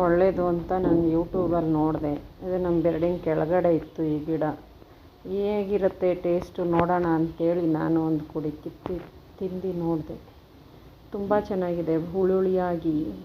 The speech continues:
ಈ ಹುಳಿ ಸೊಪ್ಪೆಲ್ಲ ತಿಂತೀವಲ್ಲ, ಆ ಟೈಪ್ ಇದೆ ಟೇಸ್ಟು. ತಿನ್ನೋಕ್ಕೇನು ಒಗರು ಏನು ಆ ಥರ ಎಲ್ಲ ಏನಿಲ್ಲ. ಶುಗರ್ಗೆ ಮತ್ತು ಕ್ಯಾನ್ಸರ್ ಪೇಷಂಟ್ಗೆಲ್ಲ ತುಂಬ ಒಳ್ಳೆಯದು ಅಂತ ಹೇಳ್ತಾಯಿದ್ರು ನಮ್ಮ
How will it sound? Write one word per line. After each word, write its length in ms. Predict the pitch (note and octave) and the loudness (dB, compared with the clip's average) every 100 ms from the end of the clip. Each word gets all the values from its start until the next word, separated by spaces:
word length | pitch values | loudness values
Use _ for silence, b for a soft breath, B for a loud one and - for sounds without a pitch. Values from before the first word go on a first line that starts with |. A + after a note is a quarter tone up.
| - - - - - B B B - | -20 -20 -20 -20 -20 B B B -12
ಈ 120 | G3 | -6
ಹುಳಿ 260 | F#3 G#3 A3 | 0 2 2
ಸೊಪ್ಪೆಲ್ಲ 460 | A3 G3+ F#3+ F#3 | 0 -2 2 2
ತಿಂತೀವಲ್ಲ, 640 | F3+ F#3 F3+ - F3 F3 F3 | 2 0 -2 -2 -2 0 2
ಆ 200 | E3+ E3 | 2 0
ಟೈಪ್ 360 | D#3+ E3 E3 | 2 0 0
ಇದೆ 180 | D#3+ D3+ | -2 -2
ಟೇಸ್ಟು. 760 | D3 F3 F3 - F3+ F#3+ G#3 - - - - F3 - | -2 -4 -4 -8 -8 -8 -10 -18 -20 -20 -18 -14 -4
ತಿನ್ನೋಕ್ಕೇನು 720 | F#3 F3+ F3 F3 F#3 E3+ E3 | 0 2 0 -2 -2 2 2
ಒಗರು 340 | D#3 E3+ F3 | 4 4 4
ಏನು 300 | E3 D#3+ D#3+ | 4 2 0
ಆ 60 | D3+ | 0
ಥರ 180 | D#3+ | 0
ಎಲ್ಲ 160 | E3 E3 | 0 0
ಏನಿಲ್ಲ. 400 | D#3+ D#3+ D#3+ D#3 E3 - - - - - - | 0 2 0 0 -4 -8 -18 -16 -16 -16 -6
ಶುಗರ್ಗೆ 540 | F#3 F3 F3 D#3+ E3+ | -2 2 2 2 2
ಮತ್ತು 520 | E3+ E3 D3+ E3 D#3+ D#3 | 2 0 2 2 2 0
ಕ್ಯಾನ್ಸರ್ 500 | D#3+ D#3+ E3 F3+ E3 | -2 -2 -2 -8 -6
ಪೇಷಂಟ್ಗೆಲ್ಲ 720 | E3+ E3 F3 D#3+ D3+ D#3 D#3 | -6 -6 -6 -6 -6 -4 -4
ತುಂಬ 260 | - E3+ E3 | -4 -4 0
ಒಳ್ಳೆಯದು 480 | D#3+ D3 E3 F3 | 0 2 2 2
ಅಂತ 180 | E3+ E3+ | 0 -2
ಹೇಳ್ತಾಯಿದ್ರು 800 | E3+ E3 D3+ - E3 D#3+ E3+ E3 | -2 0 -2 -2 0 0 0 0
ನಮ್ಮ 240 | E3 D#3 | 0 0